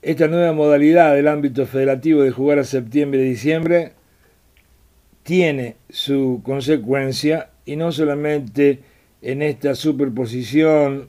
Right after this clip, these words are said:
o en esta acumulación de fechas que tienen que vivir los clubes, sino también en algunas otras instancias que, eh, son inherentes, situación que,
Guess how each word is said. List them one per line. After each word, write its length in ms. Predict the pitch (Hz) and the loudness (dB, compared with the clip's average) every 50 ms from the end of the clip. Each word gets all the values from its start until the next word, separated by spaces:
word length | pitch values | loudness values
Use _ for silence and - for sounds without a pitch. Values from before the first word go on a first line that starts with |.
| _ | _
o 440 | - 127 135 135 135 135 135 135 131 | -8 -6 -2 0 0 0 0 0 -2
en 80 | 139 147 | -2 -2
esta 280 | 147 139 110 143 139 | -2 -2 0 0 0
acumulación 840 | 135 117 - 123 127 131 131 127 127 123 110 - 147 160 156 151 143 | 0 0 -4 -6 -6 -4 -4 -2 -4 -4 -4 -2 -2 -2 0 0 -2
de 120 | 135 131 113 | -2 -4 -2
fechas 420 | 123 160 160 147 120 - 131 110 | 0 0 0 0 0 -2 -6 -6
que 120 | 113 131 | -6 -6
tienen 300 | 117 117 139 139 139 131 | -6 -4 -6 -4 -6 -6
que 120 | 110 123 127 | -4 -4 -4
vivir 320 | 123 120 127 139 147 143 | -2 0 2 2 2 2
los 220 | 131 139 139 135 135 | 2 0 -2 -2 -2
clubes, 520 | 135 135 135 135 139 143 147 143 - - _ _ _ _ _ _ | -2 2 4 6 6 6 4 4 0 -8 _ _ _ _ _ _
sino 300 | _ - 143 151 165 170 | _ -6 -4 -2 -2 0
también 400 | 156 156 151 147 151 156 160 160 - | 0 0 -2 0 -2 -4 -4 -6 -8
en 160 | 147 147 143 | -10 -6 -4
algunas 320 | 143 147 156 160 156 131 | -2 -2 -2 -2 -4 -4
otras 300 | 147 156 143 151 135 - | -4 -4 -2 -4 -4 -4
instancias 840 | 147 143 143 123 127 147 143 143 139 127 131 147 143 139 135 - _ _ _ _ _ _ _ _ _ | -6 -8 -6 -4 -2 -2 -2 -2 -4 -4 0 0 0 0 0 -6 _ _ _ _ _ _ _ _ _
que, 920 | - 139 147 151 151 151 147 139 135 131 127 123 120 117 110 107 98 - - _ _ _ _ _ _ | -2 0 2 4 4 4 4 4 4 4 4 2 0 0 -2 -4 -6 -8 -14 _ _ _ _ _ _
eh, 440 | - 101 98 92 90 92 92 92 95 - | -16 -14 -14 -14 -14 -16 -18 -20 -20 -20
son 340 | - - - 147 147 143 139 131 | -16 -2 0 0 0 0 -2 -6
inherentes, 920 | - - 135 131 127 135 160 165 160 147 135 123 110 98 - 117 110 104 95 | -8 -8 -6 -4 -2 0 2 2 2 0 -2 -4 -6 -6 -4 -4 -4 -4 -4
situación 720 | 98 110 107 - 139 127 147 131 - - 151 147 143 123 101 | -8 -12 -14 -14 -8 -6 -6 -6 -4 -2 -2 -2 -2 -6 -4
que, 480 | - 139 143 143 143 135 127 117 101 | 0 4 6 6 6 6 4 2 -2